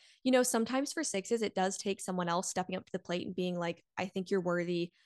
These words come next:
I think you've got something going for yourself. I see that in you and I wanna draw that out." And so I think for so long she was used to giving and giving and giving and complying that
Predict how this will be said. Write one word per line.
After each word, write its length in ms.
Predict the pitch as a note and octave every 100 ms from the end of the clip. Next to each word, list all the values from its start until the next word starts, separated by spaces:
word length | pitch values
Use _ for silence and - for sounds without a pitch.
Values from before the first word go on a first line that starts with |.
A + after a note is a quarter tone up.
| _
I 120 | F#3+ G#3+
think 200 | G3 G3
you've 100 | G3
got 160 | F#3
something 220 | G3 F#3
going 220 | F3+ F3+ F3
for 100 | F3
yourself. 420 | F3 F#3 F3 F3
I 120 | F#3 F#3
see 300 | - F#3+ F#3
that 160 | F3
in 200 | - E3+
you 260 | F3 F#3+ F#3+
and 100 | F3+
I 100 | F3
wanna 180 | F#3+ F3+
draw 200 | F#3 F3
that 200 | E3+ E3
out." 280 | D#3+ G3+ -
And 120 | F#3
so 280 | - F3+ E3+ _ - -
I 80 | A3+
think 180 | B3+ B3
for 120 | A#3
so 200 | - G#3+
long 260 | G3+ G3+
she 140 | G3+ G3
was 180 | F#3 G3
used 300 | F#3+ - -
to 320 | G3 F3+ F3+ -
giving 400 | G#3 G3 F3+ D3+
and 220 | - F#3
giving 380 | F3+ G3 F3 D#3+
and 160 | F3+ F3+
giving 280 | G3 F#3 E3
and 80 |
complying 800 | - F#3 - G#3 G#3 F3 C#3 D3 - _ _ _
that 360 | G#3 G3 F#3